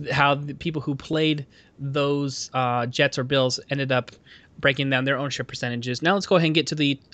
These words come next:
uh, what's happening here at quarterback. Tom Brady up top here at fourteen point one. I guess the best piece of news here is there's no twenty percent owned guys this week, and I sort of f-,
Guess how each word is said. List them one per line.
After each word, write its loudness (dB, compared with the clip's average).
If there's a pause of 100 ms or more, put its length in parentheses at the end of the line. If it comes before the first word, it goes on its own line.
uh, 2
what's -2
happening 0
here -2
at -6
quarterback. -2 (320)
Tom 4
Brady 4
up 0
top 0
here 4
at -2
fourteen -4
point -4
one. 0
I 2
guess 0
the -2
best 0
piece 0
of 0
news 2
here 6
is 0
there's 0
no 2 (420)
twenty 0
percent 0
owned 0
guys 2
this -2
week, 2
and 2
I 0
sort 0
of -2
f-, -20